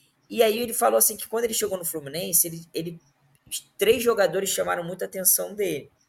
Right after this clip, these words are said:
E aí ele falou do John Kennedy e do André, que já era uma coisa esperada, e o terceiro jogador que ele citou foi o Martinelli, que é um volante do Fluminense, que esse ano foi muito contestado,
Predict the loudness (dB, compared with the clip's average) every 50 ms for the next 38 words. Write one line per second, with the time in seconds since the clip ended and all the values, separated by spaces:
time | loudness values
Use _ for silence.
0 | _ _ _ _ _ _ _ _ _ _ _ 4 8 8 8 8 6 2 0 0
1 | 0 0 -2 -6 -6 -4 -4 -6 -6 -6 -4 -4 -4 -4 -4 -8 -12 -12 -12 -8
2 | -6 -6 -6 -4 -2 0 0 2 2 0 -2 -6 -12 _ _ _ _ _ _ _
3 | -14 -10 -4 0 2 2 2 2 -2 -6 -6 -6 -6 -4 -4 -4 -4 -4 -4 -2
4 | 0 0 0 0 0 -2 -4 -8 -10 _ _ _ _ _ _ -6 -6 -6 -4 -2
5 | 2 4 6 6 6 4 0 -2 -2 -2 -2 -4 -4 -6 -6 -4 -4 -4 -4 -4
6 | -6 -6 -4 -4 -2 -2 -2 -2 -2 -2 -4 -6 -6 -4 -4 -2 -2 -2 -4 -4
7 | -6 -8 -6 -4 -2 -2 0 -2 -2 -6 -8 -10 -10 -10 -10 -10 -8 -6 -2 0
8 | 2 2 2 4 4 4 6 4 4 0 -2 -4 -4 -4 -4 -8 -12 -12 -12 -14
9 | -14 -14 -14 -12 -12 -8 -6 -6 -4 -4 -2 0 2 2 2 2 0 -2